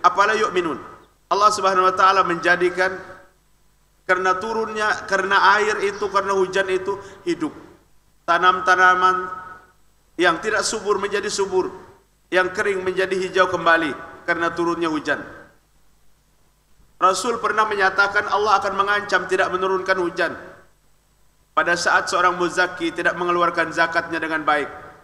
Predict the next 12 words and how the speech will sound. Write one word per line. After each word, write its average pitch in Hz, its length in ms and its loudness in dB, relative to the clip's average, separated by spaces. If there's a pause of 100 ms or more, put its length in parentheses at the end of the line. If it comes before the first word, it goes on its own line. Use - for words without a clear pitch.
(1400)
Persentasi 196 720 -2
zakat 190 400 0
dikurangi, 190 480 2
tetap 233 320 -2
dikeluarkan. 202 800 0 (520)
Seyogianya 196 600 2
dua 185 240 2
persen 180 320 -2
setengah, 185 720 -4
dikeluarkan 185 560 2
satu 190 280 -4
persen. 180 360 -4